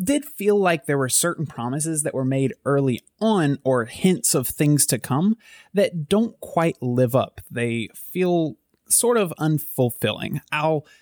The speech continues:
mention exactly what those are at the end when I get into spoilers, but until then, I'll leave it at that. Some, some of the characters that feel like there's a lot of potential, uh, some of the setups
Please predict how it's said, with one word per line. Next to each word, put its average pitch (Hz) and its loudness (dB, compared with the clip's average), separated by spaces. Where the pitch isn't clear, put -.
mention 214 2
exactly 127 0
what 151 2
those 160 0
are 160 0
at 143 0
the 101 -4
end 120 2
when 139 4
I 117 2
get 113 4
into 110 2
spoilers, 139 0
but 165 2
until 190 0
then, 170 2
I'll 139 0
leave 127 0
it 107 -2
at - -12
that. 95 -12
Some, 180 0
some 214 2
of 202 -2
the 175 0
characters 147 0
that 135 -2
feel 196 0
like 160 0
there's 139 0
a 135 -4
lot 139 0
of 135 -6
potential, 139 -2
uh, - -14
some 175 0
of 170 0
the 147 -2
setups - 0